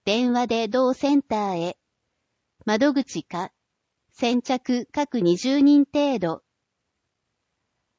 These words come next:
チアダンス教室。毎月開催。日時など。四月七日から二十八日のいずれも月曜。一、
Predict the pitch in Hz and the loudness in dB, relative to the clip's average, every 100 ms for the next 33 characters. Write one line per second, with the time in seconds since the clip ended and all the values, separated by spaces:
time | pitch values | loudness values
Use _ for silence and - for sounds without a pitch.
0 | _ _ _ _ _ - 254 269 294 311 | _ _ _ _ _ -6 0 2 2 2
1 | 311 - 302 311 302 302 - - 175 170 | 2 0 -6 0 2 0 -2 -8 -4 -4
2 | - _ _ _ _ _ _ _ _ _ | -6 _ _ _ _ _ _ _ _ _
3 | _ _ _ 214 254 277 - 285 269 262 | _ _ _ -2 -2 -4 -6 -8 -6 -4
4 | 254 - 233 240 233 _ _ _ _ _ | -6 -4 -4 -4 -6 _ _ _ _ _
5 | _ _ _ _ 254 285 294 277 254 214 | _ _ _ _ -2 -2 -2 -2 -2 0
6 | 180 170 - _ _ _ _ _ _ _ | -2 -4 -6 _ _ _ _ _ _ _
7 | _ _ _ _ _ - - 247 269 285 | _ _ _ _ _ -12 -6 -4 -2 0
8 | 254 262 269 269 269 254 254 254 226 294 | 0 2 0 -2 -6 -4 -2 -2 0 0
9 | 302 294 254 208 - 226 240 233 233 220 | 2 -2 -2 -4 -6 -2 -2 -2 -2 0
10 | 226 - - 190 240 262 262 254 247 196 | -2 -6 -10 -8 -4 0 2 0 -2 -6
11 | - 262 277 269 220 185 _ _ _ _ | -6 -2 0 0 0 -4 _ _ _ _
12 | _ _ _ 175 - - 247 | _ _ _ -14 -12 -6 -6